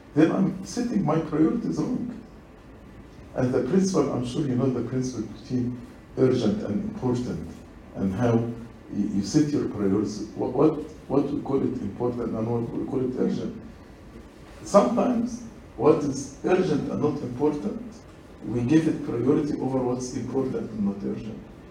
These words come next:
Now, مثلًا، شوية أصحابي، "آه، يلا, let's go outside, you know, have fun tonight, bro." بالنسبة لي, that's urgent because it's now. But is it as important as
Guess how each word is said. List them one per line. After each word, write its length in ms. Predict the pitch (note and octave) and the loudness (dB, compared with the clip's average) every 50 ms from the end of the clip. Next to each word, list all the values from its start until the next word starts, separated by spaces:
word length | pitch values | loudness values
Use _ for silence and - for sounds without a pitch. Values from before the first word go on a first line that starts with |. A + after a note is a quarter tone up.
| - - - | -16 -8 -2
Now, 100 | - D3+ | 0 0
مثلًا، 340 | E3 - - - - - - - - | 2 2 0 -2 -4 -4 -8 -10 -8
شوية 260 | - - D#3 D#3 - C#3 | 2 4 4 4 4 0
أصحابي، 420 | C3 - - D3 D3 C#3+ A2 B2 | -4 -2 0 2 2 2 2 2
"آه، 220 | C#3 D3+ D3+ F3+ | 4 4 4 4
يلا, 340 | F#3+ C#4 - - - - - | 4 4 6 6 4 4 2
let's 180 | - - - - | 2 0 -2 0
go 260 | - G3+ - - - | 2 4 4 4 4
outside, 480 | G3 - - - G#3 A3 G#3 F#3+ - - | 2 0 0 0 2 2 4 2 2 0
you 220 | - - E3 E3 | -2 -2 -2 0
know, 320 | E3+ E3 C#3 C3+ - - G3+ | 0 -2 -2 -2 -2 -2 0
have 120 | G#3 - - | 0 -2 0
fun 260 | - G#3 G#3 G#3 G#3 | 2 2 2 2 2
tonight, 360 | A3 F#3 F#3+ G3 F3+ - - | 0 2 2 2 2 0 -2
bro." 140 | D#3+ - - - - - - - - - - - - - - | -4 -6 -6 -8 -10 -14 -18 -20 -20 -20 -20 -20 -18 -4 0
بالنسبة 400 | D3+ D3+ D#3 D3+ - - - - | 2 2 4 4 4 4 4 4
لي, 100 | C4+ - | 4 4
that's 220 | C4+ - - - | 2 2 2 4
urgent 440 | G3+ G3 - - A3+ G#3+ - - - | 4 4 6 6 2 2 0 0 -2
because 220 | C3 B2+ B2 C3 | -2 -2 -2 -2
it's 220 | D3 - - - D#3 | -2 -4 -4 -2 0
now. 300 | E3+ F3+ G3+ G#3+ G#3+ G3+ - - - - - - - - - - - - - - - - - | 0 2 2 2 2 0 -2 -2 -6 -10 -14 -16 -18 -20 -20 -20 -20 -20 -20 -20 -16 -4 -2
But 260 | B2+ A#2 A#2 A#2+ - - - - | 0 0 0 -2 -6 -10 -2 4
is 200 | G#2+ - - - | 6 6 6 6
it 200 | - - - - | 4 2 2 2
as 220 | C#3+ C#3+ C#3 C#3+ | 0 2 2 0
important 640 | C3+ A#2 A#2+ A#2+ D3 D3+ D3+ D3 C3 A#2 A#2 A#2 A#2 | -2 -2 -2 2 4 4 4 4 0 -2 -2 -2 0
as 380 | A#2 B2 B2 A#2+ - - - | 0 0 0 -2 -4 -8 -12